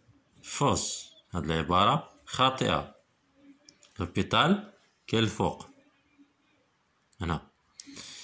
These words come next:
Le théâtre est à côté de la poste. Le théâtre عندنا لو تياتر، هو هذا المسرح. إي تا كوتي، بجانبي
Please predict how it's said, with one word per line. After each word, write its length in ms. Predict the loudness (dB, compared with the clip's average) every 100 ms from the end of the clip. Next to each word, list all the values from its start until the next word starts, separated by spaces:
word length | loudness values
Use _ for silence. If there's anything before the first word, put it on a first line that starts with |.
| -18 -20 -20 -20 _ _
Le 240 | 2 2 4
théâtre 480 | 4 6 4 2 0
est 140 | 2
à 80 | 2
côté 380 | 4 4 6 6
de 80 |
la 120 | 6 4
poste. 800 | 4 2 2 -2 -6 -8 -14 -10
Le 140 | -6 -4
théâtre 680 | 0 2 4 2 -2 -14 -20 _ _ _ _ _ _ _ _ _ _ _ _ _ -2
عندنا 240 | 2 4
لو 100 | 4
تياتر، 380 | 2 0 0 0
هو 180 | 0 0
هذا 160 | 2
المسرح. 600 | 2 2 4 4 2 -4 -16 -20 -20 _ -20 _ -20 _ _ _ _ _ _ -4
إي 60 | 0
تا 180 | 2 2
كوتي، 720 | 2 0 4 4 4 2 -6 -16
بجانبي 960 | -2 0 2 4 4 4 6 6 6